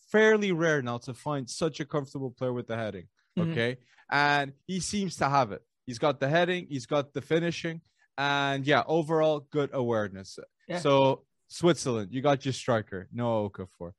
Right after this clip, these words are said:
Speaker 2: Yeah.
Speaker 1: And I know you're gonna, uh, lead up to this one, but
Speaker 2: Yeah.
Speaker 1: I would want to know more about Brian Oku, okay?
Speaker 2: Yes.
Speaker 1: 'Cause I know he's a, he's a wonderful center back.
Speaker 2: Yes.
Speaker 1: But I don't know the pure details on him. So
Speaker 2: Yeah, I mean, there's, there's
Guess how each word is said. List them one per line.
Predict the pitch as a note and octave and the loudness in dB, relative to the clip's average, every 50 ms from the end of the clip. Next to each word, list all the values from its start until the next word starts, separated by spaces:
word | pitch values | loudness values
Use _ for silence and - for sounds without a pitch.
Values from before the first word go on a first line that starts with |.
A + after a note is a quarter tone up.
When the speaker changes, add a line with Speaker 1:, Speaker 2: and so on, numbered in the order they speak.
| _ - - | _ -16 -4
Speaker 2:
Yeah. | F#3+ E3+ G#3 A3+ A3+ A3 A3 | 2 6 6 8 8 8 6
Speaker 1:
And | A3 G#3+ F#3+ - _ _ _ _ - | 4 2 -2 -10 _ _ _ _ 4
I | F#3 A3 G3 | 6 8 8
know | G3+ B3+ | 8 8
you're | C4 B3+ A#3+ A3 | 6 6 4 2
gonna, | A#3 A#3 A3+ A3 - - | 2 2 2 0 -2 -4
uh, | - F3+ G3 | -4 -4 -4
lead | G3+ G3+ G3+ G3+ F#3+ | -4 -2 -2 0 2
up | G3 G3 G3 G3 | 4 2 2 2
to | - F#3+ | -2 -4
this | F3 F#3+ F#3+ F#3 - - | -2 -2 -2 -2 -2 -2
one, | G3 G3 F#3+ - _ _ _ _ - | -2 -2 -4 -6 _ _ _ _ 0
but | D#3 | 2
Speaker 2:
Yeah. | D#3 D3 F#3 | 4 6 6
Speaker 1:
I | G3+ | 6
would | G#3 G3 F#3+ E3+ | 4 4 2 0
want | D#3+ D#3+ E3+ F3+ F3 E3+ - - | 0 2 2 4 4 2 0 -4
to | E3+ D3+ | -4 -4
know | C#3 C#3 C#3 C3+ C3+ | -2 0 0 -2 -2
more | C3+ C#3 C#3+ C#3+ C#3 C3+ | -2 -2 -2 0 0 -2
about | B2 A2 C3 B2+ B2 A#2 - _ _ - | -2 -2 -4 -4 -4 -4 -6 _ _ 2
Brian | C#3 C#3 C#3 C3 B2 B2 | 4 4 4 4 4 2
Oku, | B2 A#2+ A2+ - - - G2 G2 | 2 2 0 -2 -6 -8 -6 -6
okay? | G2 G2 _ - G#2 G#2+ C#3 | -6 -8 _ -6 -6 -6 -6
Speaker 2:
Yes. | C3 C3+ C3+ C3 B2+ B2+ | -6 -6 -6 -6 -4 -4
Speaker 1:
'Cause | C3 A#2 - D#3+ | -4 -2 0 2
I | E3+ F3 | 2 2
know | F3 E3+ D#3+ D3 | 2 2 2 2
he's | D3 D3 D3+ C3 - | 0 -2 -2 -2 0
a, | C#3 B2+ A#2+ - - | 0 0 0 -2 -4
he's | C3+ B2 B2 | -4 -2 0
a | C3+ | 2
wonderful | C3 C3+ D3 D3+ D3+ D3 C#3+ - C3+ B2+ | 2 4 4 4 2 0 -2 -4 -6 -8
center | A#2 - - C#3 B2 A#2+ A2 | -4 -2 0 0 0 0 -4
back. | F#2 G2+ G2 G2+ A2+ A#2 _ _ _ _ _ _ | -4 -2 -2 -2 -4 -4 _ _ _ _ _ _
Speaker 2:
Yes. | C#3+ C#3 - - B2 | -2 -2 -2 -4 0
Speaker 1:
But | B2 F3+ F3 E3 D#3+ D#3 - _ _ _ _ - | 4 6 6 8 6 6 2 _ _ _ _ -2
I | C#3 D3 D3 | 0 0 0
don't | C3+ D3+ D#3+ D#3 D3+ | 2 0 0 0 2
know | D3 C#3+ | 2 0
the | C#3 B2+ C3 A2+ | 0 0 -4 -6
pure | - - - E3+ E3 D#3 D3+ C#3+ | -8 -6 0 4 4 4 4 4
details | C3 C#3+ D3 C3+ - - B2 A2 G2 G#2 | 0 -4 -6 -6 -8 -8 -10 -8 -8 -8
on | G#2 G2 | -8 -8
him. | G2 G2 F#2 F2+ F2+ | -10 -12 -14 -14 -16
So | - - - A#2 A2 G#2+ G#2 G3+ | -16 -10 -8 -6 -4 -4 -2 0
Speaker 2:
Yeah, | G3 G3+ G3+ F#3 F3 - - - F#3 | 2 4 6 6 6 4 4 4 4
I | F#3 | 4
mean, | F#3 F#3 F3+ F3 | 4 2 2 2
there's, | F#3 F#3+ F#3+ F3+ E3+ - - - | 2 2 2 0 -4 -10 -8 -2
there's | F#3 F#3 F3+ E3 - | 0 0 0 0 -2